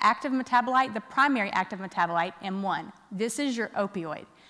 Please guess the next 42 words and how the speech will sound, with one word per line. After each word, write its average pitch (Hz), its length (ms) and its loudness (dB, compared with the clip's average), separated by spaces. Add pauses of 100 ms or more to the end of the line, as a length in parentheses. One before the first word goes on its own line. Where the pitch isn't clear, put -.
(220)
This 214 180 -2
is 269 120 0
what 226 240 0
binds 208 380 4
to 254 60 -2
the 214 100 -2
mu 202 200 -2
opioid 208 460 -4
receptor 208 480 -2
with 214 140 -2
a 196 40 0
much 185 220 -2
higher 202 400 2
affinity 262 440 -2
than 262 120 -2
tramadol, 254 580 2 (360)
producing 240 480 0
your 233 140 -2
analgesic 190 520 -4
effects. - 520 -2 (920)
So 247 140 -4
then 254 200 2
you're 294 120 2
wondering, 202 420 0 (280)
"Well, 226 120 0
what 185 260 2 (380)
does 185 180 -6
the - 100 -10
parent - 360 -4
compound 190 560 0
even 190 260 -6
do?" 294 280 -4 (800)
Tramadol, 302 640 2 (140)
the 262 80 -6
parent 220 300 -2
compound, 285 500 2 (180)
is 214 120 -8
an 214 120 -8
S 202 220 -2
N 220 80 -2
R 214 120 4
I. 185 260 2